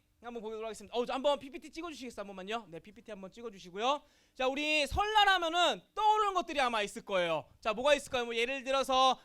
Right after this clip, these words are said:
맛있는 음식들, 뭐, 갈비, 뭐, 그쵸? 또 뭐가 있을 거예요? 잡채. 이런 명절하면 또 뭐, 전, 동그랑땡 여러 가지가 있겠죠, 그쵸? 또 뭐가 있을까요? 어, 뭐, 윷놀이, 어, 떡국, 만둣국 이렇게 막 여러 가지 있을 거예요. 하지만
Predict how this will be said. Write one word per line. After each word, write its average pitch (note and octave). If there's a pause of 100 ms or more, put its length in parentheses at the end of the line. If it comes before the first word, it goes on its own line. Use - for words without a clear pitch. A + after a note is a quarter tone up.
맛있는 D#4
음식들, D4+
뭐, F3
갈비, C4 (220)
뭐, F3+
그쵸? B3+ (180)
또 D#4+
뭐가 C4
있을 C4
거예요? A#3+
잡채. C#4 (200)
이런 B3+
명절하면 E4
또 D4+
뭐, C4+
전, C#4+
동그랑땡 D4
여러 B3
가지가 C4
있겠죠, A#3
그쵸? D4 (280)
또 D#4
뭐가 C4
있을까요? B3
어, A3
뭐, A#3+
윷놀이, F#4
어, C4
떡국, G4+ (140)
만둣국 A#3+
이렇게 B3
막 G3+
여러 A#3
가지 A#3+
있을 -
거예요. G#3
하지만 C#4